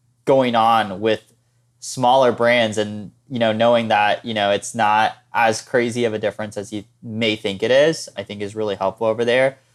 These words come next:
One other last thing, you know, as we're coming close to the end of the podcast over here, one thing I do wanna touch on, and I know we had talked about this, uh, before jumping on the podcast, is talking about how things have changed in direct to consumer post-pandemic.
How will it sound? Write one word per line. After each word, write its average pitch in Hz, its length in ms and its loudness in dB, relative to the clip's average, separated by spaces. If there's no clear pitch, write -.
One 156 260 2
other 208 300 4
last 120 380 0
thing, 139 140 -4
you 123 60 -4
know, 120 100 2
as 117 140 2
we're 120 80 -6
coming 143 240 -4
close 131 200 -2
to - 60 -14
the 120 100 -2
end 113 140 -2
of 98 60 -4
the - 60 -16
podcast 113 380 -2
over 104 140 -2
here, 107 340 -2
one 147 240 2
thing 190 140 0
I 156 80 2
do 120 160 -2
wanna 131 160 0
touch - 300 -4
on, 104 220 2
and 107 120 -6
I 107 40 -2
know 117 240 2
we 117 120 -2
had 107 100 0
talked - 220 -8
about 104 200 -4
this, - 360 -6
uh, 101 220 2
before 101 600 -4
jumping 110 300 -2
on 101 120 -4
the 95 60 -8
podcast, 123 680 0
is 104 240 -4
talking 170 240 2
about 156 240 4
how 135 140 2
things 123 280 -4
have 110 120 -2
changed 107 640 -6
in 123 160 -2
direct 117 280 0
to 123 60 -10
consumer 107 840 -2
post-pandemic. 104 1120 0